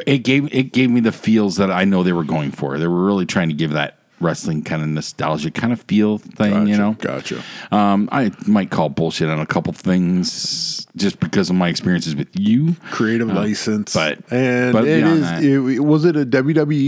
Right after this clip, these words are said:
Speaker 2: E
Speaker 1: Oh, yeah.
Speaker 2: jam?
Speaker 1: Oh,
Speaker 2: Okay,
Speaker 1: yeah.
Speaker 2: okay. There,
Speaker 1: <laughs>
Speaker 2: there,
Speaker 1: All over
Speaker 2: there's,
Speaker 1: it.
Speaker 2: there is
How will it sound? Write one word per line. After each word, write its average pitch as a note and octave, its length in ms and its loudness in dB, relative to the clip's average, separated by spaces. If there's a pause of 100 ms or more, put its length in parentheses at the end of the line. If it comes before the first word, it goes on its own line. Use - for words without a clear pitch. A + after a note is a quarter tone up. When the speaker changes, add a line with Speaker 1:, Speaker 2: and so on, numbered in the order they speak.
Speaker 2:
E D3+ 80 0
Speaker 1:
Oh, D3 60 4
yeah. D#3 100 4
Speaker 2:
jam? F3 180 0
Speaker 1:
Oh, C3+ 200 2
Speaker 2:
Okay, C#3 100 4
Speaker 1:
yeah. - 260 -4
Speaker 2:
okay. - 260 -8 (220)
There, C3+ 280 2 (120)
Speaker 1:
<laughs> C#3 120 -10
Speaker 2:
there, E3+ 340 2
Speaker 1:
All C3+ 340 4
over C3+ 200 0
Speaker 2:
there's, C#2 260 -6
Speaker 1:
it. - 80 -20 (100)
Speaker 2:
there C3 380 2
is A#2 480 0